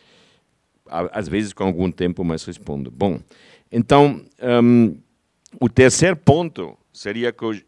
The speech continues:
a coisa que já tinha prometido para ontem, eh, o esforço de fazer uma descrição, e vocês se lembram, descrição e não definição, eh, da experiência estética,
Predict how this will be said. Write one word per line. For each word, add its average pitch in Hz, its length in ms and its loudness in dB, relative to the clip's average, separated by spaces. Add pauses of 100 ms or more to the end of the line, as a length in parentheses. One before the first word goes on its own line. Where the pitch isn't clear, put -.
(100)
a 104 100 -14
coisa 123 300 -6
que 104 100 -12
já 110 160 -6
tinha 117 220 -8
prometido 110 540 -6
para 98 200 -6
ontem, 117 580 -12 (680)
eh, 104 300 -6
o 117 180 -6
esforço 113 960 -2 (680)
de 104 120 -14
fazer 110 560 -4
uma 117 280 -4
descrição, 113 1160 -6
e 69 80 -16
vocês 87 460 -16
se 98 100 -14
lembram, 92 380 -10
descrição 101 720 -10
e 92 80 -10
não 98 240 -8
definição, 85 840 -12 (800)
eh, 104 600 -10 (120)
da 90 260 -8
experiência 110 640 -6
estética, 101 840 -8